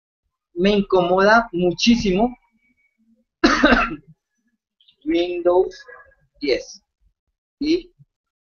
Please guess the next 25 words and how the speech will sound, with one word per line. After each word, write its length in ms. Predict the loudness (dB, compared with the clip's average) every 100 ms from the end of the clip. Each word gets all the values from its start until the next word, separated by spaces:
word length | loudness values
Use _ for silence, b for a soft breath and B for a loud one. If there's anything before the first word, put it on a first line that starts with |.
| _
HoloLens. 1000 | -2 2 4 4 4 2 -2 -4 -14 -20 -12
Me 100 | -6
pregunta 440 | -4 -2 0 0
que 340 | 2 4 4 2
Luigi 520 | -2 -4 -4 -8 -2
Cali 300 | 2 2 2
Félix 300 | 2 2 0
me 120 | -4
pregunta, 340 | -2 -4 0
y 40 | 2
aquí 180 | 2 2
le 80 |
estoy 180 | 0 0
contestando, 840 | -2 -2 -4 -4 -2 -2 -2 -6 -8 _ _ 0
"¿Cuál 180 | 4
es 120 | 4 4
el 120 | 4
tema?". 280 | 6 4 2
Pues 340 | -2 -6 -14 _ -8
en 100 | -4
la 80 |
noche 260 | -4 -2 0
hoy 80 | 2
es 100 | 4
este. 320 | 4 2